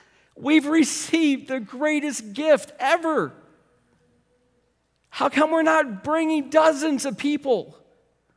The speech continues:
and telling them about Jesus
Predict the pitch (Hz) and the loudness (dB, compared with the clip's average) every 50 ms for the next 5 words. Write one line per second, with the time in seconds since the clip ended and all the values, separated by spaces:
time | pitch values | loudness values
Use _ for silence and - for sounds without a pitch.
0 | _ _ _ _ _ _ _ _ _ _ _ _ - - 254 220 - - 277 277 | _ _ _ _ _ _ _ _ _ _ _ _ -6 -6 -6 -4 -2 0 2 4
1 | 311 330 330 320 311 302 269 277 277 - 294 247 233 285 247 208 185 - 233 285 | 4 4 2 2 0 2 4 4 4 4 2 4 2 0 -2 -2 -12 -8 -6 -4
2 | 320 349 349 311 349 294 240 185 147 - - - | -4 -4 -4 -2 -2 -2 -2 -2 -4 -8 -12 -14